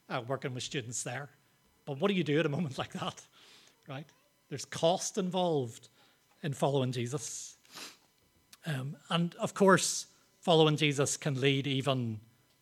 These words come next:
in many cases around the world to prison or violence or death. And there have been many, many followers of Jesus for whom following Jesus has led to the ultimate cost. And Bonhoeffer, who I put on the screen earlier on,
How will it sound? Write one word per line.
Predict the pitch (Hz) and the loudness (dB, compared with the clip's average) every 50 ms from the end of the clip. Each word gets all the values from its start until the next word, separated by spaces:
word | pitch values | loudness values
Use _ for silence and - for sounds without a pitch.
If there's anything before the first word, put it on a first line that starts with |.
| _ - | _ -10
in | - 131 131 | -8 -6 -2
many | 131 127 139 151 147 | -2 0 0 -2 -2
cases | - - 151 147 - - 151 127 113 | -2 -2 -2 -2 -2 -4 -6 -6 -6
around | 143 127 123 127 123 123 | -6 -6 -6 -6 -6 -6
the | 120 117 | -8 -8
world | 117 113 117 131 127 117 117 - - | -6 -4 -4 -4 -4 -6 -8 -10 -12
to | 120 - | -12 -12
prison | - - - 151 139 135 160 147 143 139 123 113 104 - - - _ _ _ _ _ _ _ _ | -6 0 2 2 4 4 4 4 4 2 -2 -4 -6 -12 -18 -20 _ _ _ _ _ _ _ _
or | - 131 127 | -6 -6 -2
violence | 113 120 127 120 131 135 135 139 135 127 120 - - - 214 | 2 2 4 4 6 4 4 4 2 0 0 -4 -4 -6 -6
or | 156 127 120 | -6 -6 -4
death. | 120 131 120 127 135 - - - - - - | -2 -2 0 0 -2 -4 -8 -18 -20 -14 -12
And | 131 123 | -8 -4
there | 131 131 | -2 -2
have | 131 131 | -2 -2
been | 139 123 120 127 135 | -2 -4 -4 -2 0
many, | 147 151 156 160 156 143 131 | 2 2 2 0 0 -2 -2
many | 131 131 127 127 147 147 135 | 0 0 0 0 -2 -2 -4
followers | - - 156 139 139 139 131 131 123 - | -4 -4 -2 -2 0 0 0 -2 -2 -4
of | 139 117 | -6 -8
Jesus | - 151 135 127 113 123 107 - - - - _ - - - _ _ _ _ _ _ | -6 -6 -6 -6 -6 -10 -10 -10 -12 -14 -18 _ -20 -20 -20 _ _ _ _ _ _
for | - 151 120 | -6 -4 -2
whom | 123 131 127 127 120 | 0 0 -2 -2 -2
following | - 165 143 127 131 127 127 123 | 0 0 0 2 0 -2 -2 -4
Jesus | 113 127 123 123 117 135 120 - - - - - - - - - - _ _ - | -4 -4 -6 -4 -4 -6 -6 -8 -8 -10 -12 -16 -18 -20 -20 -20 -20 _ _ -12
has | 147 120 - | -10 -8 -6
led | 139 131 120 123 120 117 | -2 -2 -2 -2 -4 -6
to | - 127 | -8 -6
the | 127 117 | -6 -6
ultimate | 110 127 127 - 143 139 127 - | -6 -8 -10 -10 -10 -10 -10 -10
cost. | - - 151 135 - - - - - - _ - - _ _ _ _ _ _ _ _ _ _ - | -8 -8 -8 -8 -8 -10 -10 -12 -12 -12 _ -20 -20 _ _ _ _ _ _ _ _ _ _ -14
And | 151 123 120 - | -12 -12 -6 -4
Bonhoeffer, | 147 131 143 135 - 147 131 - - 143 120 117 | -2 -2 -2 -2 -2 -2 -2 -2 -2 -4 -4 -4
who | 127 127 | -4 -4
I | 120 123 | -4 -4
put | - 156 143 123 | -4 -6 -8 -6
on | 117 123 | -8 -8
the | 123 | -8
screen | 120 - - 147 131 131 127 | -10 -8 -8 -6 -6 -6 -6
earlier | 123 123 120 117 120 131 | -6 -4 -4 -2 0 2
on, | 135 156 170 170 165 147 | 4 4 4 2 0 -4